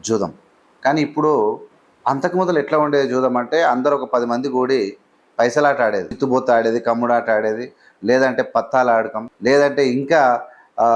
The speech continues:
ఎలక్షన్లలో కొట్టిపెట్టి కోడి పందాలు, ఇలా జూదాలు ఉండేవి. ఇవన్నీ ప్రత్యక్షమైన జూదాలు అయితే, హైటెక్ జూదం అనేది ఒక పెద్ద, అత్యంత ప్రమాదకరంగా తయారైంది. అది ఒక్కరా ఇద్దరు కాదు,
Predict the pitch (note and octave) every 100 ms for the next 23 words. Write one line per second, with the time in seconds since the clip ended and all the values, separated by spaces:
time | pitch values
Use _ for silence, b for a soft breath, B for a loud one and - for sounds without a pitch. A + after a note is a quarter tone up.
0 | A2+ A2+ A2 A2 A2 B2 C#3 C#3+ C3 B2+
1 | B2+ A#2+ A#2+ A#2 A#2 - A#2 A#2+ A#2 -
2 | B2 - A2 A#2+ A2+ A#2+ A#2 A2 A#2 -
3 | b b - B2+ C#3+ C#3+ C#3+ D3+ C3 A#2
4 | G#2+ G#2 - C3+ D3+ F#3+ G3+ F3+ D#3+ -
5 | B2+ B2 F3 F3 D#3+ D3+ C#3 C3 C3+ B2+
6 | A#2+ B2+ A#2 - _ _ _ _ - B2
7 | - G3 D#3 D3 D3+ D3 - _ - C3
8 | C#3+ C#3 C3+ - G2+ - F#2+ C#3 C#3 B2+
9 | A#2+ C3 C3+ B2 A#2+ A#2+ A2+ A2 G#2+ A2
10 | C3+ - b b b A2 C#3+ E3+ A#2+ -
11 | - B2+ - F3 F3 D#3 C#3+ C3+ A#2+ F#2+